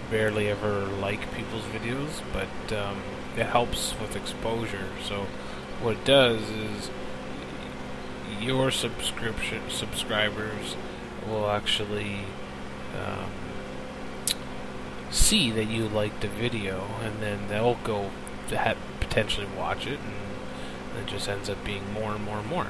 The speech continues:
So it's, that's good, but, um, no, my point was, is fi-, I was gonna say is, if anybody's interested, and preferably, uh, not that I'm discriminating, but preferably, uh,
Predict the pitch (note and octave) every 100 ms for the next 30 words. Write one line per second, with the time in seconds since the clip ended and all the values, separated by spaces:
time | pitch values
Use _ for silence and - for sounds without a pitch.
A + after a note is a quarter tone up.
0 | - - G#2+ G2 G2+ G#2 - - - -
1 | - - - - - - - - G2 -
2 | A#2+ A2 - A2 G#2 - - G#2+ G2 G2
3 | G2 - - - - - - - - -
4 | - - - - - - C3 A2+ G#2+ G#2
5 | C3+ A#2+ A#2 A#2 A2 G#2 - A#2 - A2
6 | G#2+ A2 G#2+ - C#3 A#2 - G#2 G2+ G2
7 | - - - - - - B2 B2 B2 A#2
8 | A2 G#2+ B2+ G#2+ A2 G2+ - G#2 G2+ -
9 | - G#2 G2+ G2+ G2+ - - - - -
10 | - - C#3+ - F#3+ D#3+ D#3 C3 A#2+ A#2
11 | A2+ G#2+ G#2 G#2 C3 B2+ B2 A2 G#2+ G#2
12 | - G#2 G2 A2+ D3 C3 - A#2+ - C3
13 | B2 A#2 A2+ G#2+ G2+ - - - - -
14 | - - - - - - - - - G#2+